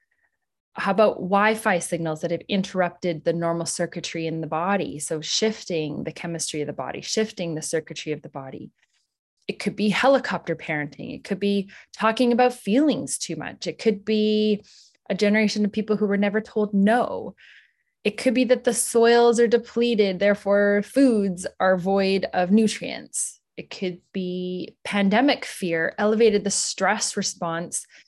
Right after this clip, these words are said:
therefore weakening the overall stress or overall response to life. So it could be all of these factors. It could be none of these factors. And perhaps, perhaps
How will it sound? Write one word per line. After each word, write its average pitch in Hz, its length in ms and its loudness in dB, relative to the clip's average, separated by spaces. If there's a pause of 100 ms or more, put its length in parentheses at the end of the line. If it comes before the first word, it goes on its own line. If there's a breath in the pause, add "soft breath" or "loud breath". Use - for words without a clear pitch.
(180)
therefore 196 580 0
weakening 196 560 -2
the 175 160 -8
overall 202 680 2
stress - 600 -6
or 185 240 0
overall 208 580 2
response 170 600 -8
to 175 120 -8
life. - 460 -12 (1600 soft breath)
So 285 140 2
it 269 180 2
could 349 120 0
be 349 120 4
all 202 200 4
of 190 100 0
these 214 180 0
factors. 226 640 -2
It 254 120 0
could 269 120 2
be 208 120 0
none 180 240 0
of 202 100 -2
these 233 260 -2
factors. 226 840 0 (160)
And 214 100 0
perhaps, 226 800 -4 (160)
perhaps 254 960 -2